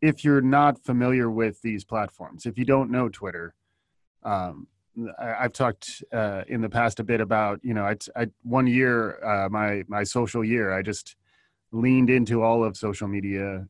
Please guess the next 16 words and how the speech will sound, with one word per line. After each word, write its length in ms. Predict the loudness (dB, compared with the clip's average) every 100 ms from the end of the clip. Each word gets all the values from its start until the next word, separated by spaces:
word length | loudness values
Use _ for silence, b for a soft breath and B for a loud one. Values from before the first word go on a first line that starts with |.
| -6
uh, 380 | -2 -2 -2 -6 -6
and 200 | -4 0
now 220 | 0 2
I've 120 | 0
been 120 | -2
more 200 | -2 -2
selective 640 | -4 -6 -6 -6 -6 -6 -8
since. 500 | -8 -8 -10 -16 -14
But, 140 | -10 -6
like, 200 | -4 -4
if 160 | -4
you 80 | -4
don't 200 | 0 2
know 120 | 2
these 140 | 0 -2
platforms, 600 | 0 -2 -2 -6 -6